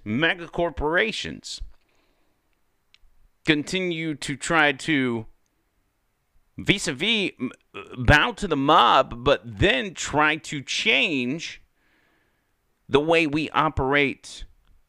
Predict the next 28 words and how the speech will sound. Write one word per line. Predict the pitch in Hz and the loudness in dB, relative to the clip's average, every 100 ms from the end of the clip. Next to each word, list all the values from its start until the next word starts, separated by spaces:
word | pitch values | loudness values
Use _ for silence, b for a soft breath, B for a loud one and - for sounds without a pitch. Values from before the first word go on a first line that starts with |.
| _ _ _ _ _ | _ _ _ _ _
things | 160 170 135 | -2 0 0
like | 127 107 | -2 -4
voting. | 101 143 254 254 98 - _ _ _ _ _ _ _ _ _ _ _ _ _ _ _ _ _ | -2 0 0 -2 -10 -18 _ _ _ _ _ _ _ _ _ _ _ _ _ _ _ _ _
They | - | -6
should | 240 294 | -4 -2
have | 208 165 110 | -2 -4 -6
zero | 98 101 147 262 262 196 | -8 -8 -6 -4 -4 -8
say-so | - - 247 - 120 92 | -6 -6 -6 -6 -6 -6
in | 73 | -8
that. | 62 - _ _ _ - _ _ _ _ _ _ _ _ _ _ | -10 -14 _ _ _ -20 _ _ _ _ _ _ _ _ _ _
They've | 190 196 | -2 4
got | 226 208 | 4 4
enough | 165 165 233 | 2 0 -2
say-so | - 226 180 - 180 117 | 0 0 0 2 0 2
in | 151 | 0
the | 139 | 0
government | 135 139 143 123 - | 2 2 2 -2 0
as | 113 98 | -2 0
it | 98 | -2
is, | 147 220 - - | -2 -4 -8 -8
as | 90 | -4
they | 120 110 | -2 -2
donate | 104 123 135 110 101 - - _ _ _ _ _ _ _ - | 0 0 0 0 -2 -8 -20 _ _ _ _ _ _ _ -8
tons | - 180 202 170 | -2 -2 -2 -2
of | 135 | 0
money | 123 127 117 | 2 0 0
to | 110 | -4
campaigns | - 104 101 - 151 180 - - - | -4 -2 -2 -2 -6 -6 -12 -16 -20